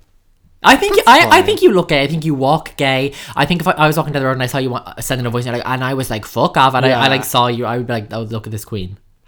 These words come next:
Speaker 2: Yeah, but, like, yeah, I
Speaker 1: Well,
Speaker 2: get
Speaker 1: no,
Speaker 2: it, I
Speaker 1: we
Speaker 2: get
Speaker 1: do
Speaker 2: it, I
Speaker 1: walk
Speaker 2: get
Speaker 1: past,
Speaker 2: it.
Speaker 1: like, if we see gay, uh, someone who's obviously gay, we're like, "Look at this faggot."
Speaker 2: I lit-, my first thought is, "Look at that faggot that's
Speaker 1: Yeah.
Speaker 2: on there." And then I'm like, "That's really bad." And I actually started to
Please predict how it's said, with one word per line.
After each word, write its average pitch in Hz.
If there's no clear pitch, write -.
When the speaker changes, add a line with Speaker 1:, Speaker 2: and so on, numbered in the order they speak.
Speaker 2:
Yeah, 196
but, 180
like, 170
yeah, 143
I -
Speaker 1:
Well, 220
Speaker 2:
get 214
Speaker 1:
no, 208
Speaker 2:
it, 170
I -
Speaker 1:
we 208
Speaker 2:
get 196
Speaker 1:
do 214
Speaker 2:
it, -
I 190
Speaker 1:
walk 185
Speaker 2:
get -
Speaker 1:
past, 151
Speaker 2:
it. 147
Speaker 1:
like, 135
if 143
we 175
see 156
gay, 123
uh, 123
someone 139
who's 131
obviously 127
gay, 117
we're 110
like, 110
"Look 110
at -
this -
faggot." -
Speaker 2:
I 151
lit-, 151
my 151
first 147
thought 123
is, 113
"Look 110
at 117
that 101
faggot 95
that's 127
Speaker 1:
Yeah. 117
Speaker 2:
on 104
there." 98
And 175
then 180
I'm 170
like, 160
"That's 175
really 147
bad." 135
And 135
I 139
actually 139
started 123
to -